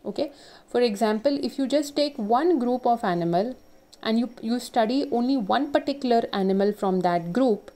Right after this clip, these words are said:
you will find that all the animals which are present in that group will have the same kind of properties or the same kind of similarities, the same kind of, uh, things that you want to understand for that particular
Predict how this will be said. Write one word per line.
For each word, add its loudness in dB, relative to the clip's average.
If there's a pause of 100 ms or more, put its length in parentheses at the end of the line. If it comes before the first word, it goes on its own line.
(420)
you 2
will 6
find 0
that 0
all 4
the 4
animals 0
which 2
are 0
present 0
in 0
that 0
group 0 (320)
will 4
have -4 (320)
the 2
same -2
kind 0
of 0
properties -2
or 0
the -2
same -2
kind 0
of 2
similarities, 0
the 0
same 0
kind 0
of, 0 (440)
uh, 2 (320)
things 2
that 2
you 0
want 2
to 0
understand -2 (100)
for 0
that -2
particular -2